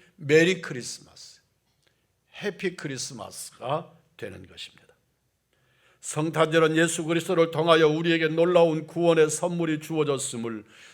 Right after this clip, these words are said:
세상에 널리 알리는 절기입니다. 예수 그리스도의 나심으로 우리에게 주신 선물을 에베소서 이 장 일 절로 팔 절 말씀은 우리에게 이렇게 전합니다. 길지만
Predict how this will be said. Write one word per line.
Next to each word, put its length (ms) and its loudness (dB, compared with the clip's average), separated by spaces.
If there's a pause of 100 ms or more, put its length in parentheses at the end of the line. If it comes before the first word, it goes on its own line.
세상에 760 -4 (160)
널리 640 0
알리는 720 -6
절기입니다. 520 -16 (920)
예수 380 0
그리스도의 500 0
나심으로 840 2 (200)
우리에게 420 2
주신 380 -6
선물을 800 -4 (260)
에베소서 600 0
이 180 -10
장 300 -4
일 260 -8
절로 380 -6
팔 320 -14
절 280 -8
말씀은 720 -10 (260)
우리에게 440 -4
이렇게 480 -6
전합니다. 640 -20
길지만 1120 -10